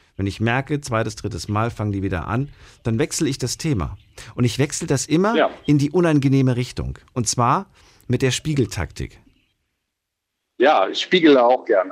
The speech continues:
Speaker 2: Da hast
Speaker 1: Ja.
Speaker 2: du vollkommen recht, ja.
Speaker 1: Und sag dann so: „Und, wie sieht's bei dir aus? Ähm, hast du eigentlich die Sachen, die du dir vorgenommen hast, äh, endlich mal umgesetzt? Du hast doch gemeint, du willst das und das machen. Hast du gemacht? Hast du nicht gemacht? Und mit Sport wolltest du auch anfangen. Hast du die Woche nicht geschafft, ne? Ja, hab ich mir fast schon gedacht.“ <laughs> Weißt du?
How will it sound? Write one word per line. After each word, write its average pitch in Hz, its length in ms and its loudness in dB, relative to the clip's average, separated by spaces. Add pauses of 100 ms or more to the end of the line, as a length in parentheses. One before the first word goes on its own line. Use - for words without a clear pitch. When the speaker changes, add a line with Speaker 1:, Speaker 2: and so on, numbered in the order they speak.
Speaker 2:
Da 107 100 4
hast 120 80 4
Speaker 1:
Ja. 113 120 2
Speaker 2:
du - 60 -4
vollkommen 139 400 2
recht, 104 280 0
ja. 110 120 2
Speaker 1:
Und 147 160 2
sag 185 140 2
dann 185 120 0
so: 180 140 -2
„Und, 294 280 2
wie 196 80 0
sieht's 208 140 -2
bei 202 140 -2
dir 226 160 2
aus? 131 260 -2
Ähm, 139 260 -2
hast 139 200 -6
du 196 40 0
eigentlich 170 300 0
die 170 100 -4
Sachen, 165 240 -2
die 175 100 -2
du 160 100 -4
dir 147 120 0
vorgenommen 165 440 -2
hast, 156 240 -4
äh, 135 160 -2
endlich 139 320 -6
mal 127 160 0
umgesetzt? 196 600 -4 (220)
Du 120 100 -4
hast 123 120 -4
doch 143 80 -6
gemeint, 139 260 0
du 139 60 -2
willst 131 160 -4
das 135 120 -2
und 147 100 0
das 170 160 -4
machen. 107 140 -2
Hast 143 160 -4
du 156 60 -8
gemacht? 170 340 -4 (160)
Hast - 160 -2
du 233 60 0
nicht 277 220 0
gemacht? 123 320 0 (240)
Und 143 60 -2
mit 139 100 2
Sport 190 240 0
wolltest 165 180 0
du 123 60 0
auch - 160 0
anfangen. 120 260 -2
Hast 151 120 -2
du 156 40 -2
die 151 140 0
Woche 147 180 0
nicht 143 160 0
geschafft, 127 380 -4
ne? 131 240 0 (340)
Ja, 90 280 -2
hab 85 80 -4
ich 98 120 -4
mir 98 100 -2
fast 95 200 -8
schon 95 100 -4
gedacht.“ 85 360 -4 (260)
<laughs> - 680 0
Weißt - 280 0
du? - 120 2